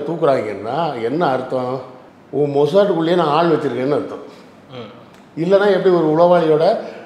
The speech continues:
Speaker 1: அதாவது அவரோட தங்குமிடத்துல போயெல்லாம் அடிக்கல. அவன் எங்கேயோ கார்ல வந்திருக்கிறான், வந்த இடத்துல வச்சு அடிச்சிருக்கிறாங்க. அப்ப இந்த கார்ல தான் அவன் வரப்போறான், இத்தனை மணிக்கு தான் வரப்போறான், அவன் தான் உளவாளின்ற வரை தெரிஞ்சு கரெக்டா தூக்கியிருக்காங்க அப்படின்னா,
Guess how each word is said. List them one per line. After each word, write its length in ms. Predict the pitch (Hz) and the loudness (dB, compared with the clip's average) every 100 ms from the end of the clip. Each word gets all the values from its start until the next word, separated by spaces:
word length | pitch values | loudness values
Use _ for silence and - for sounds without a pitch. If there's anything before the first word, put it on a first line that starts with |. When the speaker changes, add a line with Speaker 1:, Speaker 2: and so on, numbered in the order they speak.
| - | -8
Speaker 1:
அதாவது 340 | 143 156 160 | 0 2 4
அவரோட 380 | 156 143 139 135 | 4 4 2 2
தங்குமிடத்துல 800 | 131 143 160 180 170 147 135 135 131 | 0 0 0 0 0 0 2 -2 0
போயெல்லாம் 280 | 135 139 151 | 0 2 2
அடிக்கல. 300 | 131 117 - - - - - - - - - - | 0 -4 -6 -10 -20 -20 -20 -20 -20 -20 -20 -14
அவன் 200 | 104 123 | -8 -4
எங்கேயோ 300 | 120 147 165 | -2 0 2
கார்ல 480 | 196 151 160 196 190 | 2 2 2 4 4
வந்திருக்கிறான், 460 | 151 151 147 170 160 | 2 2 2 2 0
வந்த 340 | 123 175 226 | -2 2 2
இடத்துல 120 | 196 196 | 2 2
வச்சு 240 | 175 147 | 2 0
அடிச்சிருக்கிறாங்க. 680 | 131 123 107 98 92 - - - - | -2 -4 -6 -6 -8 -14 -20 -20 -12
அப்ப 240 | 101 - 180 | -8 -2 -2
இந்த 500 | 143 135 139 135 123 | -2 -2 0 0 0
கார்ல 440 | 131 147 170 165 | 2 2 2 2
தான் 220 | 156 175 147 | 2 2 2
அவன் 240 | 131 123 | 0 0
வரப்போறான், 420 | 143 139 131 175 | -2 -2 -2 0
இத்தனை 400 | 170 135 - 165 | -2 -4 -2 -2
மணிக்கு 240 | 165 160 151 | 0 -2 -2
தான் 280 | 160 135 | -2 0
வரப்போறான், 480 | 135 135 131 143 220 220 - - - - - | -2 -4 -4 -2 -4 -8 -16 -20 -20 -20 -10
அவன் 300 | 113 139 175 | -2 0 4
தான் 180 | 180 165 | 4 4
உளவாளின்ற 720 | 151 160 156 151 147 139 131 | 4 4 4 2 0 0 2
வரை 180 | 170 | 2
தெரிஞ்சு 600 | 196 156 151 180 185 214 196 | 2 4 4 2 -2 -4 -2
கரெக்டா 400 | 147 151 - 185 | -4 -4 -2 0
தூக்கியிருக்காங்க 640 | 185 180 170 147 139 123 | 0 -2 0 2 0 0
அப்படின்னா, 480 | 113 107 101 120 233 | -4 -6 -6 -4 -6